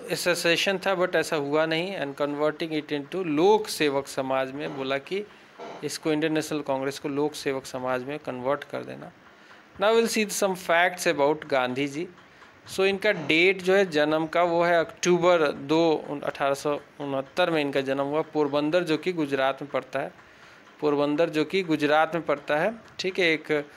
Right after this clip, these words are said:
coastal area है ये पोरबंदर। And इनका birthday जो है,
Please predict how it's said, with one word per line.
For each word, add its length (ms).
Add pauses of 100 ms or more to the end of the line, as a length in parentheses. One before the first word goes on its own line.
(380)
coastal 560
area 340
है 180
ये 100
पोरबंदर। 560 (680)
And 480
इनका 260
birthday 540
जो 160
है, 360